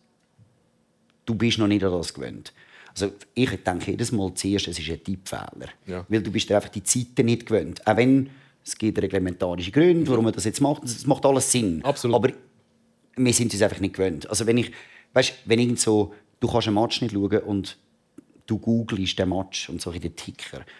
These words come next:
Speaker 1: Und dann siehst du ja, jemand hat in der achtundneunzigsten Minute noch getroffen und dann irgendwie in der hundertsten ist noch einer verletzt, dann hast du gedacht, hey, da muss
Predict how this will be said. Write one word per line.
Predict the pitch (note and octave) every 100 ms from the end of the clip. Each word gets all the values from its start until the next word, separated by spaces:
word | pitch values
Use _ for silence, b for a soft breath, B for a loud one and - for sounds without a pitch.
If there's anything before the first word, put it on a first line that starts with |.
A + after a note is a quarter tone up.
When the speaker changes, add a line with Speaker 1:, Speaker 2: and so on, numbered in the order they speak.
| B F#2+
Speaker 1:
Und | F#2+
dann | -
siehst | - F#2+ G2+
du | F#2
ja, | F2
jemand | F2+ E2
hat | E2+ E2+
in | D2+
der | D#2
achtundneunzigsten | F2 - - E2 F2 F2 - -
Minute | E2+ E2+ F2 E2+
noch | D#2+
getroffen | - D2+ F2 - D#2 B1
und | C2+ D#2
dann | F2
irgendwie | E2 E2+
in | F2
der | F2+ E2+ D#2+ - B B B -
hundertsten | G2 G2+ G2+ - - E2+
ist |
noch | F2
einer | E2+ E2
verletzt, | F2 -
dann | E2
hast | -
du |
gedacht, | D2+ - E2+
hey, | - -
da |
muss | F2 D#2+